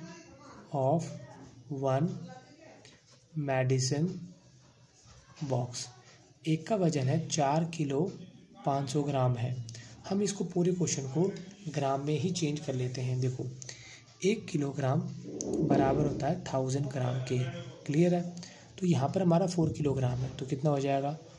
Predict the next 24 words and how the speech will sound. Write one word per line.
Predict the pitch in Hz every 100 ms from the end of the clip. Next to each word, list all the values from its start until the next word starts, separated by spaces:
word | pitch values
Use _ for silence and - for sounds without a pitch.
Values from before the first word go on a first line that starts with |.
| -
फ़ोर | - 143 147
थाउजेंड | 143 147 151
ग्राम | 147 143
हो | 143
जाएगा। | 139 139 139 143 -
पीछे | 139 - 151
कितना | 139 131
है? | 127
फ़ाइव | - 135 135
हंड्रेड | 139 139 139
ग्राम। | 135 139 - - - - _ 139
दोनों | 135 147 170
को | 175
plus | 165 160
करेंगे | - 131 127 151 214 - - - -
तो | 165
फ़ोर्टी | - 139 185
फ़ाइव | 170 139 143 131
हंड्रेड | 131 135 196 - - - - 156
ग्राम | 143 135 139
निकल | 131 135
के | 135
आ | 123
जाएगा। | 120 120 120